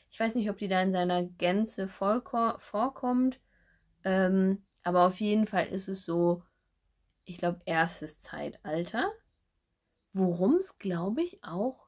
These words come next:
in der Serie gehen soll. Also ich weiß nicht viel über die Herr der Ringe Serie, aber die wird nicht in dem Zeitalter stattfinden, in dem die Filme und die Trilogie, beziehungsweise ist ja eigentlich nur ein dickes Buch, also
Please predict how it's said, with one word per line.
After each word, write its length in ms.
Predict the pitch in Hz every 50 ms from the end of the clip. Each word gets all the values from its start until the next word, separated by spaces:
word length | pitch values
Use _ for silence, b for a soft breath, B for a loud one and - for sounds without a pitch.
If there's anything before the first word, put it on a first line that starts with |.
| _ _
in 140 | 247 240
der 140 | 247 262 262
Serie 480 | 240 269 302 302 254 - 180 170 165 160
gehen 240 | 165 160 160 160 170
soll. 180 | - - - -
Also 160 | - 180 175 180
ich 120 | 175 -
weiß 280 | - 185 190 208 196 -
nicht 160 | 190 190 190
viel 180 | - 208 214
über 140 | 214 196 190
die 80 | 185 185
Herr 160 | 180 180 175
der 100 | 180 180
Ringe 260 | 180 180 170 170 170
Serie, 460 | 170 170 180 220 254 254 262 262 -
aber 240 | - - 185 185 180
die 240 | 175 175 175 175 170
wird 220 | 190 208 202 -
nicht 180 | - 214 220 -
in 140 | - 208 202
dem 160 | 190 190 185
Zeitalter 840 | - - - - 190 208 214 208 - - 180 185 190 196 - 190
stattfinden, 800 | 190 - - 175 175 175 - - - 180 175 175 - 185 190 190 B B B B B B B
in 220 | - 190 190 180
dem 180 | 170 170 180 175
die 120 | 165 165
Filme 680 | 170 - - 247 247 240 240 226 220 220 220 220 220 220 b b b b b _
und 160 | - 196 190
die 120 | - 190 180
Trilogie, 600 | - - - 190 175 175 165 165 185 190 202 214
beziehungsweise 640 | 196 196 196 - - 151 156 165 - - - -
ist 100 | - -
ja 60 | -
eigentlich 260 | - - 139 165 - -
nur 140 | - -
ein 180 | - 165 147 170
dickes 280 | 185 214 220 240 220 -
Buch, 280 | _ 208 214 202 -
also 280 | - 165 160 165 151